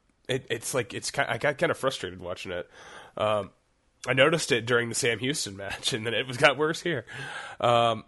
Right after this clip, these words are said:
I was like, "Why aren't they putting over Sam Houston? <laughs> Why? What are they, what are they doing?" Um,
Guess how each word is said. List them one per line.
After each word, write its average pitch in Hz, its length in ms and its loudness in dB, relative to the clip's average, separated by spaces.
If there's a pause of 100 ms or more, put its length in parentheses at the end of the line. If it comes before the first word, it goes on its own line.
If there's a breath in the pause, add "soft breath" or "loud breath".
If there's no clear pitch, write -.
(160)
I 113 40 -8
was 120 80 -4
like, 123 120 -2
"Why 127 180 4
aren't 202 160 4
they 165 100 2
putting 131 280 0
over 139 140 0
Sam 185 240 2
Houston? - 440 -2 (180)
<laughs> - 1600 0
Why? 180 240 10
What 156 420 -4
are 233 60 0
they, 240 80 -2
what 208 120 -4
are - 100 0
they 254 60 -2
doing?" 240 160 -4 (720 loud breath)
Um, 131 380 6